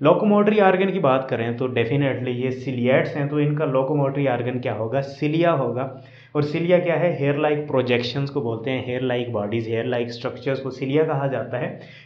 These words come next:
यहाँ पर example में आप देख लें, ये diagram मैंने बन-, बनाई हुई है, ये एक cilia है, ठीक है। और cilia move कैसे करती है? back and forth beating करती है, ठीक है।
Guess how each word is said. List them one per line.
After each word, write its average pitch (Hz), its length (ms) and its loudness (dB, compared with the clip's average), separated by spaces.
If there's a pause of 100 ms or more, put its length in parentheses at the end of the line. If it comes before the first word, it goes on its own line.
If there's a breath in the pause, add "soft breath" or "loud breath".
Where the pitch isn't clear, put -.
यहाँ 139 160 2
पर 170 180 4
example 139 420 0
में 160 140 -4
आप 143 120 0
देख 120 380 -4
लें, 131 180 -4
ये 131 80 -2
diagram 120 440 -2
मैंने 123 220 -6
बन-, 120 340 -8
बनाई 120 260 -4
हुई 135 160 -2
है, - 180 -6 (320 loud breath)
ये 156 120 2
एक 180 140 0
cilia 123 540 0
है, 110 240 -4
ठीक 143 240 -8
है। - 360 -10
और 160 80 0
cilia 180 360 2
move 185 260 4
कैसे 190 280 2
करती 185 280 0
है? 190 40 4 (120)
back 175 340 4
and - 220 -8
forth 143 360 0
beating 123 340 -4
करती 117 340 -8
है, 107 160 -8
ठीक 135 220 -8
है। 170 140 -8